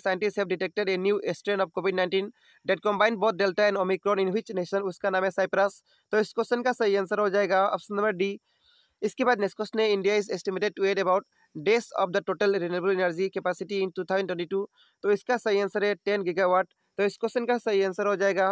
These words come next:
ऑप्शन नंबर सी। इसके बाद नेक्स्ट क्वेश्चन है, which of the following will get India's first heli hub with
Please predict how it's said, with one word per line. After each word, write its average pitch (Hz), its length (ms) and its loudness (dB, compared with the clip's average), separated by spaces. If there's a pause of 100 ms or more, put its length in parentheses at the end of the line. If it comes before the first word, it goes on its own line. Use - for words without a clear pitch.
ऑप्शन 185 220 -8
नंबर 202 180 0
सी। 202 300 -6 (320)
इसके 202 240 -4
बाद 226 180 2
नेक्स्ट 196 160 -2
क्वेश्चन 214 240 -4
है, 214 80 2
which 214 240 -4
of 185 80 -4
the 202 100 0
following 196 340 0 (380)
will 190 300 0
get 214 180 -2 (240)
India's 214 420 0
first 233 260 0 (300)
heli 196 240 0
hub 190 220 2 (340)
with 196 240 -2